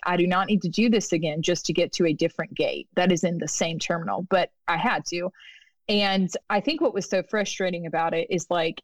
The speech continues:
it was yet again another hour wait. And I did have a moment where I told a T S A agent, and I don't, like, put my foot down. I was like, "Sir, the reason I am about to miss my second flight is because I'm going through a security thing where you have already confirmed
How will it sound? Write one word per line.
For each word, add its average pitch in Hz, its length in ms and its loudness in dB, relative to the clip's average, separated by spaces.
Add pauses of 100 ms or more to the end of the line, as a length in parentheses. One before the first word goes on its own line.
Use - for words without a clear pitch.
it 185 140 2
was 175 220 -2
yet 180 180 2
again 175 460 0 (100)
another 170 360 2
hour 175 300 4
wait. 160 320 -2 (440)
And 196 140 4
I 196 80 4
did 202 520 4
have 180 260 0
a 170 60 0
moment 165 280 -4
where 170 140 0
I 165 60 0
told 165 500 0 (140)
a 185 60 -2
T 170 200 2
S 160 100 0
A 165 60 2
agent, 160 500 0
and 185 100 0
I 170 120 2
don't, 175 200 0
like, - 200 -6
put 202 120 -4
my - 80 -6
foot 175 180 -2
down. 165 180 -2
I 165 160 -4
was 170 100 -8
like, - 160 -2
"Sir, 190 420 2
the 185 140 2
reason 240 280 4
I 233 140 4
am 170 220 0 (120)
about 185 300 2
to 180 220 2
miss 170 320 -2
my 170 120 -2
second 196 340 -2
flight 156 340 0
is 196 160 2
because 190 220 2
I'm 208 120 6
going 208 260 2
through 185 300 2 (280)
a 190 60 0
security 294 460 2
thing 202 240 0
where 185 120 4
you 277 180 8
have 240 100 2
already 233 220 2
confirmed 180 560 0